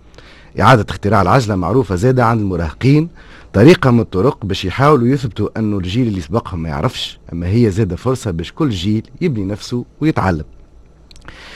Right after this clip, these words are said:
في عالمنا التونسي المعيش الأمثلة على،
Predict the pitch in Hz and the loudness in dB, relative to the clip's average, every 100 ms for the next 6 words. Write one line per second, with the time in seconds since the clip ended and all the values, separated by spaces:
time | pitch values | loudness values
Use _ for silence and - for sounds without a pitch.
0 | - - - 127 156 220 175 - 170 - | -20 -16 2 6 8 8 6 6 2 2
1 | 113 107 101 165 170 123 175 190 - 104 | 0 2 4 4 2 -2 0 0 0 0
2 | 92 85 | 0 -2